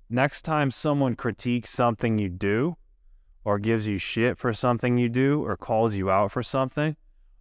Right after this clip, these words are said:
avoid the natural human reaction to get offended or get pissed, um, or lash out with, with something else, right? Take what was said, internalize it, think about it,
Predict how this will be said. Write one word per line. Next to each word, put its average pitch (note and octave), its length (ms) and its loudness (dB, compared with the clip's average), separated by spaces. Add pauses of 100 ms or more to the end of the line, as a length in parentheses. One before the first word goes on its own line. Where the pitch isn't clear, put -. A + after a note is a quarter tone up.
avoid D3 880 0
the A#2 100 -2
natural A#2+ 500 0
human A#2+ 360 0
reaction G#2+ 680 0
to - 120 -4
get A2+ 200 0
offended G2+ 580 -2 (280)
or G#2+ 100 0
get A2 280 -2
pissed, - 640 -4 (520)
um, G#2 720 2
or A2+ 200 2
lash A#2 380 4
out A#2 240 4
with, G#2 200 -2 (140)
with A2 140 -2
something G#2+ 340 -2
else, F2+ 320 -6
right? A2+ 320 0 (520)
Take D#3+ 320 0
what G#3+ 140 2
was F3+ 160 0
said, F#2+ 500 0 (160)
internalize G#2+ 880 2
it, F2+ 160 -4 (280)
think D#3+ 320 -2
about F#2 340 2
it, G2 140 -4